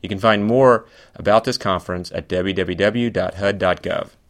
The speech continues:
And then another event I think would be of interest next week to many of our listeners is an online event. It's on the Weatherization Assistance Program. This online event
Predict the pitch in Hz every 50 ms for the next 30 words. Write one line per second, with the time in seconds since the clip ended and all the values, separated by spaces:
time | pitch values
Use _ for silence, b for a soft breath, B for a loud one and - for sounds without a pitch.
0 | _ _ _ _ _ _ _ _ _ _ _ _ _ _ _ _ _ _ _ _
1 | _ _ _ _ _ _ _ _ _ - 107 113 117 117 120 139 165 180 175 135
2 | 107 98 107 101 101 107 98 - 113 110 98 107 104 92 104 110 107 - - 92
3 | 90 90 - - 98 104 120 - - - 82 82 - - - - - b b b
4 | b b _ - 98 98 104 107 107 107 98 90 87 87 - - 78 71 - 90
5 | 92 - - _ _ _ _ - 107 120 120 120 120 113 101 90 85 85 82 -
6 | - - - _ _ _ _ _ _ _ _ _ _ _ _ _ _ _ _ _
7 | _ _ _ - - - - 101 104 101 95 90 87 92 107 110 123 123 127 123
8 | 120 104 107 101 101 98 - - 104 98 90 - - 98 - - 85 - - 85
9 | 82 - - - - - - - _ _ _ _ _ _ _ _ _ _ _ _
10 | _ _ _ _ _ _ _ _ _ _ _ b b b b b b b - 143
11 | 139 - 113 120 127 131 135 151 165 147 120 107 90 87 92 - -